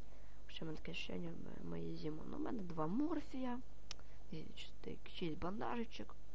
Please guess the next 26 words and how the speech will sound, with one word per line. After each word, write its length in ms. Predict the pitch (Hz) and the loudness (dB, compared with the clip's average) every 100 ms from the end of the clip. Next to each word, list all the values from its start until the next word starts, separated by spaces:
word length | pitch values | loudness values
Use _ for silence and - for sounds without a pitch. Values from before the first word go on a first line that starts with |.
| - - - | 0 0 0
дофіга 420 | - 196 190 240 | 0 0 0 0
їжі. 460 | 202 175 165 160 165 - - - - - - - - | 0 0 0 0 0 0 0 0 0 0 0 0 0
Патронів 460 | - - 87 85 87 | 0 0 0 0 0
в 80 | |
мене 220 | - - - - - - 214 | 0 0 0 0 0 0 0
мало. 360 | 233 233 240 214 208 - - - - - - - - - - - - - - - | 0 0 0 0 0 0 0 0 0 0 0 0 0 0 0 0 0 0 0 0
Ну, 120 | 185 | 0
у 20 | |
нас 200 | 180 170 | 0 0
поки 280 | - - 175 | 0 0 0
є 80 | 180 | 0
монтарівочка, 840 | 175 170 185 226 233 214 - 190 - - - - - - - - | 0 0 0 0 0 0 0 0 0 0 0 0 0 0 0 0
яка 140 | - | 0
скоро 260 | - - 170 | 0 0 0
може 280 | 165 170 165 | 0 0 0
закінчитись, 600 | 143 - 208 208 - - | 0 0 0 0 0 0
це 140 | - | 0
погано. 560 | - 160 175 190 196 190 - - - - | 0 0 0 2 0 0 0 0 0 0
Я 60 | 180 | 0
надіюсь, 360 | 170 160 160 151 | 0 0 0 0
що 160 | 160 | 0
наступний 580 | 160 165 - 175 - 160 | 0 0 0 0 2 0
сундук 440 | - 160 160 165 | 0 0 0 0
теж 280 | - 160 165 | 0 0 0
нас 200 | 180 - - - - - - | 0 0 0 0 0 0 0
порадує. 640 | - 160 170 175 185 - | 0 2 2 0 0 0